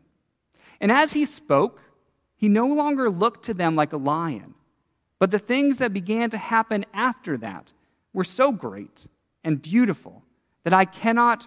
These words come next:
write them. And for us, this is the end of all the stories. And we can truly say that they all lived happily ever after.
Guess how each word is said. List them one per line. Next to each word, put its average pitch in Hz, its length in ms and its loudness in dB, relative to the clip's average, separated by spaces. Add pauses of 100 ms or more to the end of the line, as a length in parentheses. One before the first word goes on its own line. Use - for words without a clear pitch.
(120)
write 143 420 -2
them. - 260 -20 (680)
And 190 160 2
for 220 240 0
us, 226 540 0 (480)
this 208 200 2
is 262 120 -8
the 262 200 -4
end 180 340 -2
of 156 140 -2
all 139 200 0
the 135 100 -8
stories. - 800 -10 (480)
And 175 200 0
we 247 160 2
can 254 160 0
truly 269 480 -2
say 180 600 0 (380)
that 196 140 4
they 226 120 2
all 214 340 2
lived 196 280 0
happily 240 640 -6
ever 139 260 -4
after. 202 540 -4